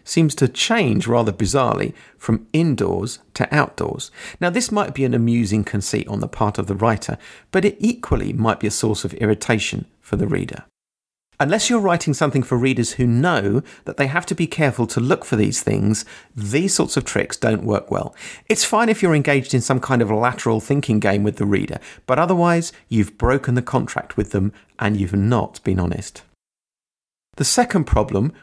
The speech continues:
we can call a failure of competence. Now, at times, writers can just get it wrong. Characters can seem to be in two places at once, inanimate objects seem to move of their own accord, and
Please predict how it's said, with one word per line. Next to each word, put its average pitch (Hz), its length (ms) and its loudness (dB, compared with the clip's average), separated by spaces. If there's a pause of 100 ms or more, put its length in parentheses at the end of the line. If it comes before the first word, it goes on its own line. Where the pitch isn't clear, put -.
we 139 100 0
can 143 200 0
call 123 420 -2
a - 60 -2
failure 139 580 2
of - 140 -8
competence. - 760 -2 (260)
Now, 160 200 2
at - 160 0
times, 196 340 2
writers 170 680 0 (360)
can 269 260 0
just - 220 -2
get 120 120 0
it 117 100 2
wrong. 147 280 0 (240)
Characters 147 480 -2
can 107 160 0
seem 117 260 2
to 98 60 -6
be 98 100 0
in 95 80 4
two 104 160 -4
places - 380 -4
at 101 100 -4
once, 165 360 -2 (280)
inanimate 143 460 4
objects 120 480 0
seem 117 180 0
to - 140 -6
move 123 500 2
of 101 120 -6
their 101 200 4
own 92 160 0
accord, 170 560 -2
and 143 240 0